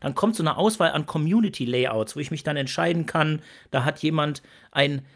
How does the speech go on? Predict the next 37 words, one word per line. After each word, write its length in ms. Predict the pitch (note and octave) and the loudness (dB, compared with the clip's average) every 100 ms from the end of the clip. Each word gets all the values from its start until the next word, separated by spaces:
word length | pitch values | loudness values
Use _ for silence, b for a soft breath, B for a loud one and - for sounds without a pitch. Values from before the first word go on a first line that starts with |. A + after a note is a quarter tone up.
| B | B
Controller-Layout 880 | - C#3 - F3+ F#3+ D#3+ E3+ E3 D#3 | -4 -4 -2 2 2 2 2 0 -2
für 140 | D3 | -4
dieses 260 | C#3+ D#3+ C#3+ | -4 -4 -4
Spiel 240 | - D#3+ | -2 0
gemacht, 480 | C#3+ C3 D#3+ - - B - | 0 0 -2 -4 -18 B -2
was 200 | D3 - | 0 0
schon 260 | - C#3+ | -2 -4
tausendzweihundert 880 | - D#3+ F3 E3+ - D#3 E3+ D#3+ C#3+ | 0 0 0 0 0 2 2 2 0
Leute, 560 | C#3+ D#3 E3+ D#3+ D#3 D#3+ B B B B | 2 0 0 0 0 -2 B B B B
ähm, 460 | - C#3 C#3 C3+ C#3 - _ _ _ _ | 2 2 2 -2 -4 -12 _ _ _ _
sozusagen 520 | - C3+ C3+ C#3 C#3 | -10 -4 0 2 2
ein, 400 | - B2+ B2+ A#2+ - _ | 0 -2 0 -4 -10 _
äh, 340 | - - - - _ _ _ _ _ _ _ | -14 -14 -14 -18 _ _ _ _ _ _ _
Gefällt 440 | C3+ C3+ E3 F#3 F#3 | -2 2 4 2 0
mir 240 | F3+ F3 | -2 0
da 140 | D#3+ | 0
gemacht 360 | D#3 D#3 D#3+ - | 0 0 -2 0
haben 260 | D#3+ D#3 D#3 | -2 0 0
und 240 | F3 F#3 | 0 0
es 160 | C#3+ - | -2 -2
wurde 200 | D3 C#3+ | -2 0
schon 180 | - | -4
in 100 | D3 | -4
so 180 | B2+ E3 | -2 -2
vielen 260 | E3+ D#3 C#3 | 0 0 2
Hunderten 320 | F#3 G3+ D#3 | 2 2 0
von 180 | - C#3 | -6 -6
Stunden 380 | - F3 G#3 C#3 | -2 0 0 -4
Spiel 320 | - F#3 D3+ | -6 -2 0
wirklich 260 | D#3+ A#2+ | -2 -6
benutzt. 400 | - C3 A#3+ - | -2 0 0 0
Da 80 | - | -4
kann 140 | C3 D#3+ | -2 -2
man 80 | |
das 140 | D3+ C#3 | -2 -2
direkt 300 | C#3+ C3+ - | -4 -4 -2
sehen 380 | B2+ D#3+ G3 | 2 4 2